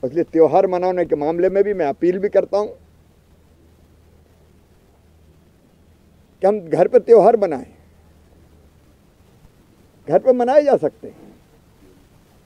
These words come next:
आस्था श्रद्धा को भाव से प्रकट किया जा सकता है, लेकिन जिन जिलों में महासंक्रमण है,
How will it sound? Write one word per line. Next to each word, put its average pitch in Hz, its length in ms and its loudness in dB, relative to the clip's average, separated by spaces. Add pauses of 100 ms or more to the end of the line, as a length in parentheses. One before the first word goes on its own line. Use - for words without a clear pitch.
(1300)
आस्था 202 420 4
श्रद्धा 214 400 0
को 247 160 4 (340)
भाव 196 280 4
से 233 120 0
प्रकट 214 320 0
किया 247 260 0
जा 220 140 4
सकता - 320 -8
है, - 120 -20 (2750)
लेकिन 220 300 0
जिन 202 180 -4
जिलों 226 220 6
में 240 160 4 (300)
महासंक्रमण 214 720 0
है, 156 160 -6